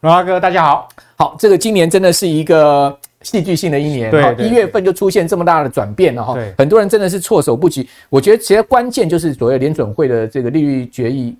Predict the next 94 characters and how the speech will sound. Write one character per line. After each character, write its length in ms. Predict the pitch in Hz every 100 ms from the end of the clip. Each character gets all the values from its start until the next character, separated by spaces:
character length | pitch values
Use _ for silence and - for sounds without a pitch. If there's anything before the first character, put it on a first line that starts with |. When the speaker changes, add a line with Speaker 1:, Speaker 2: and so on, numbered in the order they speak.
| _
Speaker 2:
哦， 200 | 117 101 104
出 160 | 160
现 180 | 160 170
了 80 | 127
一 80 | 131
个 80 |
很 140 | 131 107
明 260 | 107 143
显， 240 | 180 143 98 - _ _
鲍 120 | - 233
尔 200 | 196 143
就 180 | 202
是 80 | 190
媒 180 | 180 170
体 160 | 208 175
说 160 | 196
鲍 140 | 185 196
尔 100 | 135
已 60 |
经 200 | 120 175 180 _
说 240 | - 175
漏 160 | 175 151
嘴 180 | - 107
了 100 | 92
啦， 160 | 98 92
Speaker 1:
对。 100 | 113
Speaker 2:
哦， 120 | 110
漏 120 | 175
了 80 | 202
口 200 | 156 117
风 180 | 104 160
了 100 | 165
啦， 140 | 113 110
哦， 80 |
说 200 | 120 202
虽 120 | 208 220
然 140 | 196
说 160 | 202 202
还 120 | 180
有 60 | 160
两 140 | 135
次 200 | 120 180
升 180 | 165 170
息， 140 | 143
但 180 | 151 175
是 140 | 175
呢， 100 | 156 151 _ -
鲍 80 |
尔 120 | 196 180
也 120 | 120
承 180 | - 139
认 100 | 165
通 180 | 180 160
膨 140 | 131
趋 180 | 131 147
缓 220 | 151 110
了 80 | 95
哦。 140 | 107 -
Speaker 1:
对。 180 | 143 120
Speaker 2:
同 160 | 95 180
时 120 | 190
呢， 100 | 175
市 160 | 180 208
场 140 | 151
已 20 |
经 140 | 123 160
压 180 | 185 190
住 140 | 185
联 160 | 143 151
准 120 | 117
会 120 | 143
要 100 | 143
降 220 | 127 131
息 140 | 113 107
了， 60 | - _
Speaker 1:
是。 160 | -
Speaker 2:
真 80 | 208
的 80 | 208
有 80 | 147
这 100 | 190
么 120 | 165
乐 160 | 170
观 180 | 147 151
吗？ 160 | 147 143
台 160 | -
币 160 | 170 214
真 180 | - 208
的 80 | 185
有 160 | 135
这 120 | 117
样 120 | 185 156
的 60 |
一 100 | 143
个 220 | 151 143